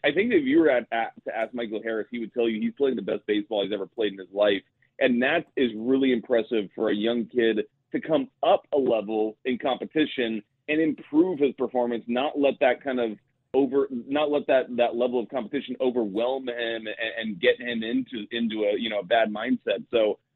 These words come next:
that gives me hope that he will be a guy who is able to get through some of his slumps rather quickly. And, and to your point,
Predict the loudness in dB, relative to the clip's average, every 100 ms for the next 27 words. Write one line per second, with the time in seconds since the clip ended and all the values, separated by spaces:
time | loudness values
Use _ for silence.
0 | -2 0 2 4 4 4 2 2 2 0
1 | -2 -4 -6 2 2 4 2 0 0 -2
2 | -2 0 -2 0 0 0 -4 -4 0 0
3 | 0 -8 _ _ 0 0 -4 -4 -2 -4
4 | -6 -8 -8 -6 -6 -4 -2 -2 -2 -4
5 | -6 -4 -4 -2 2 2 0 -4 -2 -2
6 | -2 -2 -2 -2